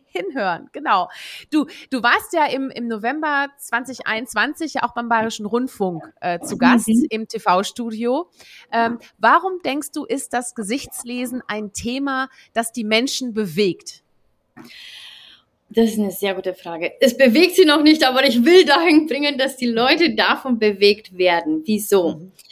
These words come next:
Speaker 2: Ähm, durch das Gesicht lesen lernen wir weg von Schubladen denken und die Leute direkt zu stempeln und zu bewerten.
Speaker 1: Mhm.
Speaker 2: Man könnte aber meinen, sie bestätigt mich gerade,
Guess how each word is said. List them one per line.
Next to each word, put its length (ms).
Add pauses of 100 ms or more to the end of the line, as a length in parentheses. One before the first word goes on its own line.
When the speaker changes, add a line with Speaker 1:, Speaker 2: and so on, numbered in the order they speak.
(460)
Speaker 2:
Ähm, 560
durch 220
das 240
Gesicht 640
lesen 460
lernen 840
wir 680
weg 360
von 280
Schubladen 1000
denken 540
und 300
die 40
Leute 400
direkt 420
zu 120
stempeln 540
und 200
zu 140
bewerten. 800 (280)
Speaker 1:
Mhm. 160
Speaker 2:
Man 120
könnte 340
aber 240
meinen, 640 (640)
sie 180
bestätigt 640
mich 200
gerade, 380